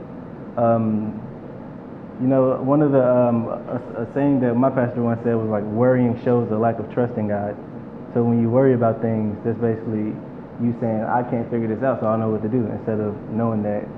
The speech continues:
if you rely on God, God will figure it out for you. So,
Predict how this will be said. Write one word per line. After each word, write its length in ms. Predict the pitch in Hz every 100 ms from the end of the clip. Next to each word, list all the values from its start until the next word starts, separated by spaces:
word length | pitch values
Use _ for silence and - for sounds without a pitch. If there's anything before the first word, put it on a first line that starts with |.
| -
if 60 | -
you 80 | 113
rely 200 | 110 113
on 160 | 107 107
God, 340 | 117 113 107
God 160 | 110 110
will 100 | 107
figure 200 | 117 107
it 60 |
out 120 | 104 127
for 140 | 151
you. 120 | 107 - - - - - - - - - - -
So, 160 | 117